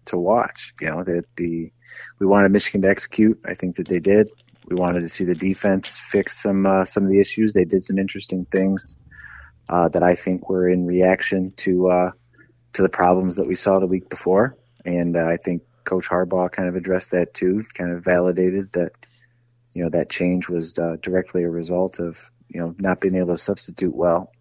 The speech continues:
in East Lansing. So, um, there was, there was a lot of good there,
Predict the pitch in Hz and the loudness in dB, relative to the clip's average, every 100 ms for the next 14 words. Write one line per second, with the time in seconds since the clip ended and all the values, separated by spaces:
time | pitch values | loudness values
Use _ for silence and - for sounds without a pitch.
0 | _ 98 92 92 - 101 101 - - - | _ -2 -2 -2 -2 -2 -2 -6 -10 -6
1 | 69 80 _ - - - - - - 90 | -6 -6 _ -20 -20 -20 -20 -12 -2 2
2 | 90 90 90 - _ _ _ - 107 107 | 4 2 -2 -8 _ _ _ 0 6 8
3 | 107 98 - 104 104 104 107 104 110 101 | 8 4 0 0 4 6 6 6 6 6
4 | 110 104 107 | 8 6 4